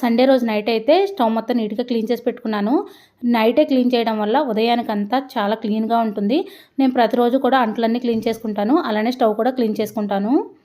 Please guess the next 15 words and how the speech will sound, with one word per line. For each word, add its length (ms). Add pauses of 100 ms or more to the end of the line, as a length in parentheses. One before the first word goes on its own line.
(600)
నైటే 400
క్లీన్ 240
చేసుకోవడం 380
వల్ల 120 (140)
ఉదయం 260
లేచేసరికి 560 (500)
స్టవ్ 300
మొ-, 240
స్టవ్ 320
మొత్తం 220 (120)
క్లీన్‌గా 460
ఉంటుంది. 340 (480)
వంట 240
కూడా 120 (100)
చేయాలనిపిస్తుందండి. 800